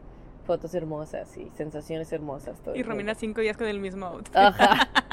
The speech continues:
Speaker 2: <laughs>
Speaker 1: Sin maquillarme, con miles de granos. Increíble. Todo ha sido glamurosísimo.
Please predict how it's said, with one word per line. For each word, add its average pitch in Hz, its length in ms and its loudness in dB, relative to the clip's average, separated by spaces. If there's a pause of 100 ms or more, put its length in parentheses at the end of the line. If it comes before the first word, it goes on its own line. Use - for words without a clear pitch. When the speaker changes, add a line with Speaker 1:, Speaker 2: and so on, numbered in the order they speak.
(100)
Speaker 2:
<laughs> - 380 -8
Speaker 1:
Sin 196 200 -4
maquillarme, 190 680 4
con 190 140 -2
miles 180 240 2
de 185 140 2
granos. 175 600 -2 (360)
Increíble. 170 560 -2 (160)
Todo 190 140 6
ha 196 100 8
sido 220 300 2
glamurosísimo. 185 840 -2